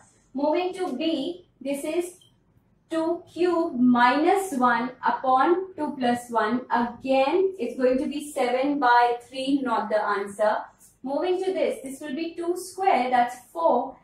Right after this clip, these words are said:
upon two plus one, that's three. And yes, we have got our answer. And trust me, it didn't take even, I believe, five or six seconds.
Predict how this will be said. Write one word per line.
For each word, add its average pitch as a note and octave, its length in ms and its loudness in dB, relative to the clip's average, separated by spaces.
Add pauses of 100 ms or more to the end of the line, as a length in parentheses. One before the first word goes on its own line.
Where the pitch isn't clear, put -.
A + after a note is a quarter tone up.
(220)
upon D#4 440 2
two F4 220 0
plus E4+ 260 -2
one, C4 300 2
that's B3+ 280 -2 (100)
three. - 560 -6
And A#3 520 2
yes, G#3+ 600 -2 (220)
we C4 180 -2
have D#4 360 2
got A#3 300 4
our A#3+ 240 8 (100)
answer. A3 480 0 (260)
And B3 320 -4
trust C#4 320 6
me, F4 200 4
it - 200 -4
didn't C#4+ 300 6
take D4 420 6
even, C#4 520 4
I A#3+ 260 4
believe, D4 260 0
five - 300 4
or - 180 4
six - 240 -6
seconds. F#4 520 -4